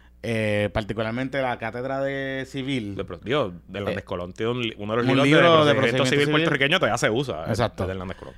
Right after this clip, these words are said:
Speaker 1: Eh, y, y el, y en Ponce, la Escuela de Derecho de Ponce, él tenía una cátedra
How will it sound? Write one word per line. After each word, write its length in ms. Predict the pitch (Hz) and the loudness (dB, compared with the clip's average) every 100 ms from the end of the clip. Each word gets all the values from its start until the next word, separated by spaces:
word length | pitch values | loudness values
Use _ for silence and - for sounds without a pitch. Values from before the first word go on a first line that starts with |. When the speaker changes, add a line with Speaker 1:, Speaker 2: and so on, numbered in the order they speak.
| - | -8
Speaker 1:
Eh, 260 | 131 131 135 | 0 0 0
y, 340 | 139 135 139 - | 0 2 2 0
y 220 | 135 127 | 0 4
el, 680 | 123 123 123 123 120 117 113 - | 4 4 2 2 2 0 -4 -4
y 180 | 120 | 0
en 160 | 123 120 | 2 0
Ponce, 400 | - 170 190 156 | 2 0 2 -2
la 60 | 131 | 0
Escuela 220 | 127 123 | 0 2
de 60 | 139 | 2
Derecho 200 | 147 160 | 2 -2
de 80 | |
Ponce, 380 | 156 170 170 147 | 0 -2 0 -2
él 100 | 123 | -2
tenía 160 | 135 143 | 0 0
una 160 | 143 | 0
cátedra 460 | 123 107 107 92 | 0 -2 -4 -8